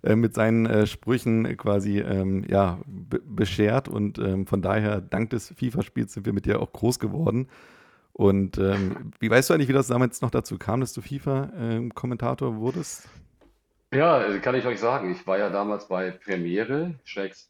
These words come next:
Speaker 2: äh, Schrägstrich Sky heute,
Speaker 1: Mhm.
Speaker 2: ähm, parallel zu meiner R-T-L-Zeit. Und, äh, die waren Partner von E A Sports. E A Sports hat ja diese fifa-Spiele
Speaker 1: Genau.
Speaker 2: oder produziert sie heute noch. Und die haben immer Kommentatoren genommen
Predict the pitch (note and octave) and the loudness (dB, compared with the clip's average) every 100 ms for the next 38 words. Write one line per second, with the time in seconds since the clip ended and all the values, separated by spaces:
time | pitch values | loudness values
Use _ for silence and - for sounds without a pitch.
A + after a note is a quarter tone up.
0 | _ F#2+ F2+ - F#2+ F#2 F#2 F2 - - | _ -8 -8 -6 -8 -8 -10 -10 -12 -20
1 | - F2 F#2 A2+ G#2+ A#2 B2 C#3 D3 F#2 | -8 -6 -4 -4 -4 -6 -4 -4 0 2
2 | F#2 F#2+ F#2 F#2 F#2 - - - G#2+ G#2 | 2 -2 -8 -10 -10 -12 -18 -10 -4 -2
3 | G2 G2+ - G2 F2+ D2+ F2+ F#2 G2+ B2 | -2 -4 -6 -8 -6 -6 -8 -8 -8 -6
4 | C3 C3 C#3 _ _ _ _ _ G2+ G2 | -6 -6 -8 _ _ _ _ _ -6 -6
5 | F#2 G#2 F#2 D#2 F#2+ G2 F#2+ G#2+ A#2+ - | -6 -6 -6 -4 -4 -4 -2 0 0 0
6 | D#2+ - F#2 F#2+ E2 G#2 - D#2 D#2+ - | -8 -8 -6 -6 -6 -8 -8 -10 -10 -10
7 | F#2 E2+ F#2 G2 F#2+ F#2+ F2 F2 F2 - | -10 -8 -8 -10 -10 -8 -6 -8 -10 -10
8 | G#2 G2 F#2 F2+ - G2+ F#2 F#2 F#2 F2+ | -8 -4 -6 -6 -2 2 2 -2 -6 -8
9 | F2 F#2+ - E2+ G#2 F#2 E2+ E2+ E2+ E2+ | -6 -8 -6 -4 -4 -4 -8 -8 -6 -4
10 | F2+ F#2+ F#2+ F#2+ F2+ E2+ F#2+ F#2+ F2+ E2 | -4 -6 -8 -6 -8 -8 -10 -8 -6 -6
11 | F2 F#2+ | -6 -6